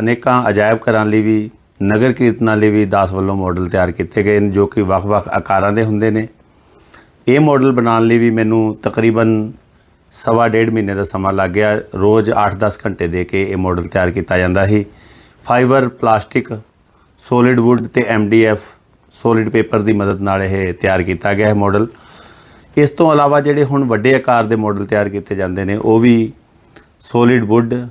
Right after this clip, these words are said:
ਫਾਈਬਰ, ਪਲਾਸਟਿਕ ਦੇ ਤਿਆਰ ਕੀਤੇ ਜਾਂਦੇ ਨੇ, ਜੋ ਕਿ ਕਿਸੇ ਵੀ ਵੱਡੇ ਆਕਾਰ ਦੇ ਨਗਰ ਕੀਰਤਨਾਂ ਲਈ ਜਾਂ ਆਪਾਂ ਅਜਾਇਬ ਘਰਾਂ ਲਈ ਤਿਆਰ ਕਰ ਸਕਦੇ ਹਾਂ।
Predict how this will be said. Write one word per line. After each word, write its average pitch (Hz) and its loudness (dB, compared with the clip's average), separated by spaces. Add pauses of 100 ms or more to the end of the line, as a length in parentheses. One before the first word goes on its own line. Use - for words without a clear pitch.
(280)
ਫਾਈਬਰ, 113 0
ਪਲਾਸਟਿਕ 104 -2
ਦੇ 107 0
ਤਿਆਰ 101 -2
ਕੀਤੇ 101 -4
ਜਾਂਦੇ 101 -2
ਨੇ, 107 -2
ਜੋ 104 2
ਕਿ 107 -4
ਕਿਸੇ 135 0
ਵੀ 123 4
ਵੱਡੇ 98 0
ਆਕਾਰ 98 0
ਦੇ 101 0
ਨਗਰ 101 0
ਕੀਰਤਨਾਂ 101 -4
ਲਈ 98 -2 (580)
ਜਾਂ 104 2 (520)
ਆਪਾਂ 104 -2
ਅਜਾਇਬ 110 0 (100)
ਘਰਾਂ 95 0
ਲਈ 95 -4
ਤਿਆਰ 90 -2
ਕਰ 87 -4
ਸਕਦੇ 85 -8
ਹਾਂ। 110 -8